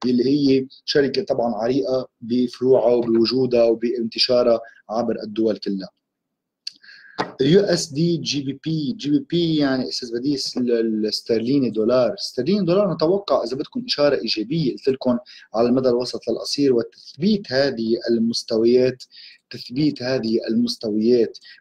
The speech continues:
باللون الأصفر نتوقع ارتدادها بالاتجاه الصاعد لزيارة مستوى المية واحد وثلاثين ثلاثين. يعني كنت قلت لكم في بداية هذه الجلسة إنه ممكن نتوقع ارتفاع العملات الرئيسية بالمراحل القادمة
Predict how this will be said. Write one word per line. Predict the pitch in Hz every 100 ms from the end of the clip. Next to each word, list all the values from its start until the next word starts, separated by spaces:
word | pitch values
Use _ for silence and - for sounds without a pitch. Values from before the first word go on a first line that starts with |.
| -
باللون | 120 131
الأصفر | 123 - - 123
نتوقع | 123 120 160 160 120 -
ارتدادها | 117 120 127 135
بالاتجاه | 107 - - 110 131
الصاعد | - - 131 117 123 - - -
لزيارة | 131 120 131 -
مستوى | 127 - 113
المية | 123 123
واحد | 120 110
وثلاثين | 101 - 123 110
ثلاثين. | 107 - 101 95
يعني | 98 110 -
كنت | 143
قلت | 135 -
لكم | - 131
في | 117
بداية | 113 117 - 123 120
هذه | 113
الجلسة | 107 98 139 139 - 143 - - - -
إنه | 143 135
ممكن | 156 160 127
نتوقع | 117 - - - 120 131
ارتفاع | 110 117 - 170 139 -
العملات | 101 117 127 127
الرئيسية | - - - 123 120 127 113
بالمراحل | 107 135 - 113 113 120 117 -
القادمة | 110 - 123 123 127 127